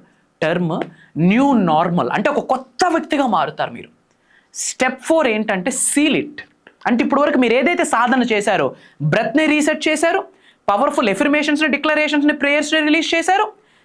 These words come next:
స్టెప్ త్రీ విజువలైజేషన్ చేశారు, స్టెప్ ఫోర్ మీ లెఫ్ట్ హ్యాండ్ హార్ట్ చక్ర మీద పెట్టి, రైట్ హ్యాండ్ దాని మీద పెట్టి నాతో పాటు చెప్పాలి,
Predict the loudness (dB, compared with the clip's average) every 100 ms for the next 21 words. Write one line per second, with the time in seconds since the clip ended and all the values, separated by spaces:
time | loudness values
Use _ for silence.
0 | -12 -4 -2 0 -2 0 0 2 0 0
1 | 0 0 0 0 0 0 -2 -8 -16 -10
2 | -6 -4 -4 -4 0 2 0 -6 _ _
3 | _ -4 0 0 0 -2 0 0 -2 0
4 | -2 0 -2 -2 -4 -4 -6 -8 -20 _
5 | -2 -2 -2 -2 0 0 0 0 -2 -2
6 | -2 -2 0 0 -2 -4 -4 -4 -4